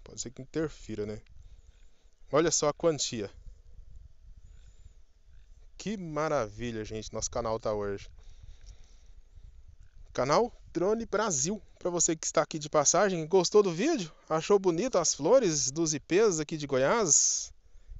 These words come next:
Então, se inscreva, né? Deixa o like, compartilhe, comente, né? O que que você gostaria de ver, hein? Tá achando legal o vídeo?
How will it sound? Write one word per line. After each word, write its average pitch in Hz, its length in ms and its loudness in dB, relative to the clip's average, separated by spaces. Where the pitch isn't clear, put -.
Então, 147 400 2
se - 200 -10
inscreva, 156 680 0
né? 151 160 0
Deixa 123 280 -10
o 98 40 -12
like, 131 460 0
compartilhe, 170 880 -2
comente, - 800 0
né? 117 240 -12
O - 40 -14
que 147 120 -4
que - 100 -4
você 139 80 -2
gostaria 127 440 0
de 123 100 -6
ver, 123 280 2
hein? 185 160 0
Tá 127 120 -4
achando 123 300 -4
legal 123 300 4
o 117 40 -4
vídeo? 190 360 -2